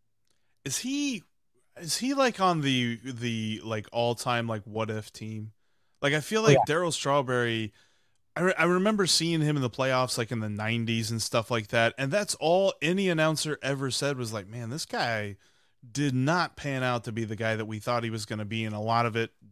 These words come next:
Speaker 1: doesn't have to do with what happened on the field to him,
Speaker 2: Uh-huh.
Speaker 1: but
Speaker 2: Personal struggles got him.
Speaker 1: Yeah, that, that, that was,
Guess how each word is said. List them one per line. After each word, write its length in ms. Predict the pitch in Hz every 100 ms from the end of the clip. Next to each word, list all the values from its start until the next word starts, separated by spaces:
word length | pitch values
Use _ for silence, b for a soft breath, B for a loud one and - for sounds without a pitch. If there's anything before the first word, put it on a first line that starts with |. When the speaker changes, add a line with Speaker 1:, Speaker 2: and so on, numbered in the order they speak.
| _ _
Speaker 1:
doesn't 280 | 113 110 107
have 200 | 107 104
to 100 | 107
do 160 | 98 104
with 160 | 98
what 220 | 110 110 104 b b b
happened 320 | 127 117 113
on 100 | 107
the 80 | 101
field 320 | 151 202 175
to 100 | 117
him, 60 | 110
Speaker 2:
Uh-huh. 120 | 101
Speaker 1:
but 240 | 123 117 123
Speaker 2:
Personal 380 | 139 - 123
struggles 400 | - 127 120 117
got 180 | 117 113
him. 180 | 113 110 - _ _ _ -
Speaker 1:
Yeah, 280 | 131 131 113
that, 240 | 127 135
that, 220 | 135 143
that 80 | 151
was, 240 | 151 120